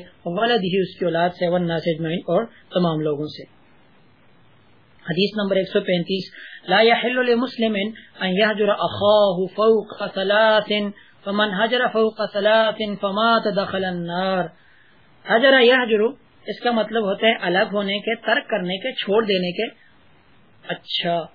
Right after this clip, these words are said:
باقی تو الفاظ ظاہر ہیں۔ لا یحل لمسلم، حضرت ابو ہریرہ ہی کی روایت ہے رضی اللہ تعالی عنہ، فرماتے ہیں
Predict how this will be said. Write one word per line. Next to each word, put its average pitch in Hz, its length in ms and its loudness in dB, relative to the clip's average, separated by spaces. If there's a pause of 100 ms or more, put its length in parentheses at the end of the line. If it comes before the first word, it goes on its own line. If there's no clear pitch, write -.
(600)
باقی 180 340 -4
تو 202 100 -2
الفاظ 185 360 -2
ظاہر 185 200 0
ہیں۔ 196 120 0
لا 233 200 4
یحل 247 420 2
لمسلم، 185 460 -2
حضرت 190 360 0
ابو 220 260 0
ہریرہ 254 200 4
ہی 262 240 0
کی 240 120 -4
روایت 196 360 0
ہے 208 60 0
رضی 202 260 0
اللہ 190 360 2
تعالی 180 280 0
عنہ، 175 240 0 (460)
فرماتے 214 540 -2
ہیں 277 180 -6